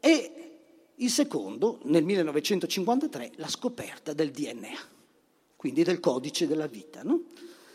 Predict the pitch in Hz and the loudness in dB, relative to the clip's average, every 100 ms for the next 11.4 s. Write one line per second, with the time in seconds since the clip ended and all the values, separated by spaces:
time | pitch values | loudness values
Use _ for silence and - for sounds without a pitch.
0 | - _ 320 294 240 185 302 - 233 - | -20 _ 2 4 2 6 4 6 2 2
1 | 127 95 104 - 208 247 - 220 208 202 | -6 -8 -10 2 2 2 2 4 4 4
2 | 262 254 156 131 - 117 95 110 220 - | 4 2 0 -4 -6 -6 -8 -6 -6 -8
3 | - - - 349 - - - 190 175 131 | -20 -6 4 4 2 -12 2 4 4 0
4 | 135 - 233 240 240 247 - 170 135 262 | -4 0 4 6 6 4 2 -2 -2 0
5 | 269 285 233 214 190 233 156 131 160 - | 2 2 0 0 0 0 0 -2 -6 -4
6 | 139 123 117 - - - - 160 165 240 | -4 -4 -10 -16 -20 -18 -4 -2 2 4
7 | 208 139 143 170 180 - - - 151 - | 4 4 2 2 2 -2 -10 0 2 2
8 | 147 170 180 151 135 143 139 - 123 127 | 6 12 12 10 2 0 -2 -4 -4 -4
9 | - 131 139 131 - 156 165 151 - 147 | -4 -4 -4 -4 -4 -4 -4 -8 -6 -4
10 | 151 147 165 131 135 131 170 151 156 156 | -4 -4 -6 -4 -6 -4 0 0 0 -4
11 | 156 151 135 | -6 -6 -8